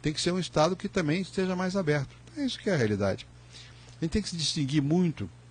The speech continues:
entre o que é a verdade, o que é os processos reais, e a, a maneira como as pessoas apresentam pra ganhar voto.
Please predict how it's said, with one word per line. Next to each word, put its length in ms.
entre 220
o 40
que 120
é 200
a 80
verdade, 600
o 40
que 120
é 40
os 140
processos 380
reais, 400
e 80
a, 60
a 100
maneira 420
como 140
as 80
pessoas 320
apresentam 520
pra 140
ganhar 240
voto. 400